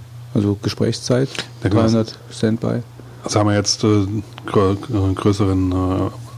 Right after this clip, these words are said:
Speaker 2: Batterie drin, ja. Äh, krass finde ich halt vierzig Stunden Musik und dreihundert Stunden auf Standby halt, ja.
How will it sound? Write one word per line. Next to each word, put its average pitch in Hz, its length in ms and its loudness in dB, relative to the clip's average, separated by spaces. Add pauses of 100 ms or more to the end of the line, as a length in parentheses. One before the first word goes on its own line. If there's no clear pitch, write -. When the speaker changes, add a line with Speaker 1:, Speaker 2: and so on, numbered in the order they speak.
(640)
Speaker 2:
Batterie 98 320 0
drin, 131 300 2 (880)
ja. 104 80 4
Äh, 98 60 4
krass 104 260 0
finde 135 160 2
ich - 60 -4
halt 110 100 2
vierzig - 320 0
Stunden - 460 0
Musik 107 420 2
und 107 140 2
dreihundert 107 400 2
Stunden 120 260 0
auf 101 120 0
Standby 113 420 0
halt, 85 200 -2
ja. 104 240 0